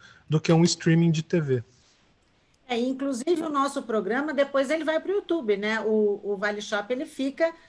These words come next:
Speaker 2: no YouTube com as ofertas. Então, a gente tem um canal no YouTube só pro Vale Shop,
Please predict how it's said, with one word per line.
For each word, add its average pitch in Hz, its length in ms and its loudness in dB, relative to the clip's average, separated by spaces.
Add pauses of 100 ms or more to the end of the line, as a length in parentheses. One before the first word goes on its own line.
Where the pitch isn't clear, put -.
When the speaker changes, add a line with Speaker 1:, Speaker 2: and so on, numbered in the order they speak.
(300)
Speaker 2:
no 247 120 -2
YouTube 285 460 -2
com 277 120 -8
as 247 100 -4
ofertas. 208 640 -2
Então, 202 300 -6
a 220 40 -4
gente 220 200 -6
tem 233 80 -8
um 233 80 -12
canal 226 440 -4
no 233 140 -4
YouTube 226 420 -8
só 233 280 -6
pro 285 160 -12
Vale 285 240 -10
Shop, 202 500 -12